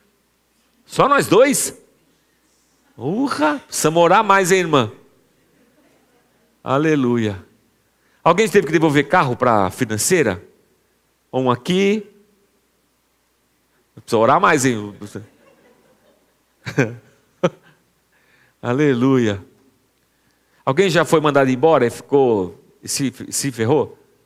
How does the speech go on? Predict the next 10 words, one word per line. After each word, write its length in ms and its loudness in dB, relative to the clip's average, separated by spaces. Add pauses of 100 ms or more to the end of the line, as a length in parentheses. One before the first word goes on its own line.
(280)
Um, 280 -6
do-, 240 -14
ixi, 320 -4
aí 120 2
deu 160 0
mais, 280 -2
ó. 100 -4 (800)
<laughs> 840 -20
Deu 140 2
ma-, 260 -4